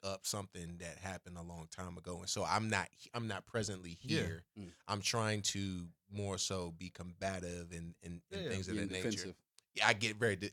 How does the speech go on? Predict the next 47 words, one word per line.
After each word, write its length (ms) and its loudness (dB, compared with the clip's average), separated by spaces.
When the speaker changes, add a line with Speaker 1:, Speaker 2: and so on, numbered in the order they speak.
Speaker 1:
I 40 2
Speaker 3:
Right. 60 2
Speaker 1:
get 120 0
defensive. 440 -4
And, 640 4
and 240 4
I, 40 4
when 180 2
I 60 4
realized 420 8
I 80 6
was 160 2
doing 220 0
that, 160 2
I 40 2
said, 220 -2
"Okay, 440 -4
let 220 2
me, 440 -2
let 160 0
me 280 -4
take 200 -2
more 160 0
of 100 -4
a 60 -2
back 300 -2
seat 340 0
whenever, 600 -2
you 100 -6
know, 220 -2
conversations, 680 0
tough 180 -2
conversations 600 -2
like 240 -4
this 120 -6
come 280 -4
up, 280 8
so 140 2
we 60 2
can 100 4
make 120 6
sure 120 6
we're 140 4
hearing 400 4
each 220 -2
other." 200 0
Speaker 2:
Mm-hmm. 180 4